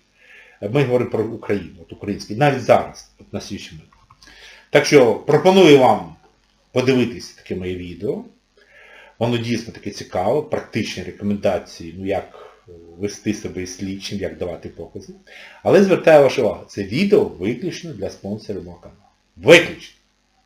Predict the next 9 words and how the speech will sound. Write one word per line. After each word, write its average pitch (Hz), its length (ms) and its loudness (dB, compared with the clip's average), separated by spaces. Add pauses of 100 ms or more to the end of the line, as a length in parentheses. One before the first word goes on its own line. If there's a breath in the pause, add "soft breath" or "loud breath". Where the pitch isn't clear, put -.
(340)
Тільки 247 360 6
для 127 160 0
своїх. - 320 -14 (320)
Для 127 120 2
всіх, 208 340 -6 (120)
ну, 269 220 -16
це 202 80 -2
буде 147 240 -4
недоречно. - 540 -12